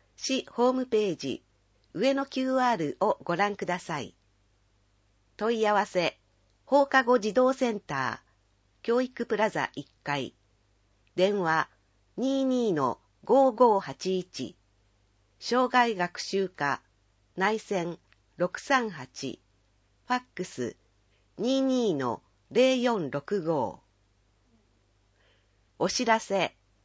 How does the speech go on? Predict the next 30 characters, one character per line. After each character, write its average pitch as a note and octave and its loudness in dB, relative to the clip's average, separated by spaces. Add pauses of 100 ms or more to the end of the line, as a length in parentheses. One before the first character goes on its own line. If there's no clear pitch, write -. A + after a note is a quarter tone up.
(440)
日 - -20
立 C#4+ 0
市 G3 -4
奨 B3+ 2
学 C4+ -2
金 B3+ -2
制 A#3 -2
度 D#3 2
を C3 2
ご D3 -2
利 F#3+ -2
用 G3+ 0
く - -10
だ D#3 -6
さ D3 -10
い。 G2+ -10 (960)
若 C4 -2
者 C4 0
の B3+ -2
進 A3+ -2
学 G3 0
を - 0
応 D#3+ 0
援。 C#3+ -6 (1700)
令 C#4 8
和 G#3 6
八 F3+ -6
年 A3+ 2
度 D#3 2
に B2+ -4